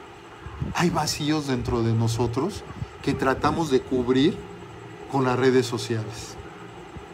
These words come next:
Por supuesto, y lo tengo que decir,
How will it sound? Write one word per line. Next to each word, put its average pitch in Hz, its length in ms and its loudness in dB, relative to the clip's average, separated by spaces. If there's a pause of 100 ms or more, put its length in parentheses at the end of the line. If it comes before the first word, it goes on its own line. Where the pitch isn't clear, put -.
(880)
Por 202 140 12
supuesto, 233 640 8
y 151 120 4
lo 139 120 6
tengo 151 300 4
que 180 80 6
decir, 175 420 6